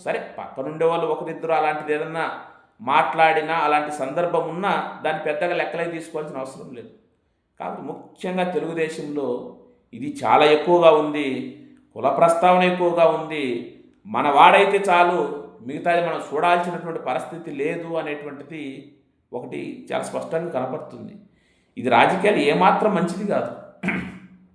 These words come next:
అన్ని పార్టీలలో ఉన్నా కూడా ఇది ముఖ్యంగా తెలుగుదేశంలో, జనసేనలో చాలా ఎక్కువగా కనపడుతుంది.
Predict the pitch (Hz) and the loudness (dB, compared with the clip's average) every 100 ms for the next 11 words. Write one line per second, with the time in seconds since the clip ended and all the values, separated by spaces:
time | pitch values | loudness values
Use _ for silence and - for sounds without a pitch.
0 | _ _ _ - 92 127 160 156 156 156 | _ _ _ -14 -6 -4 4 6 6 4
1 | 156 156 151 151 131 151 151 151 117 101 | 2 4 6 4 4 0 2 2 0 -2
2 | - - - _ _ _ 123 127 113 120 | -4 -12 -20 _ _ _ -8 -6 -6 -8
3 | - 175 180 175 147 165 165 165 175 165 | -4 4 4 6 2 2 2 0 -2 -4
4 | 165 135 143 147 156 151 143 135 - 113 | -2 0 0 0 -2 0 0 0 0 0
5 | 127 143 135 - 175 180 147 135 156 185 | 2 2 -2 -2 -2 -2 -2 -2 -4 -6
6 | - 110 | -10 -14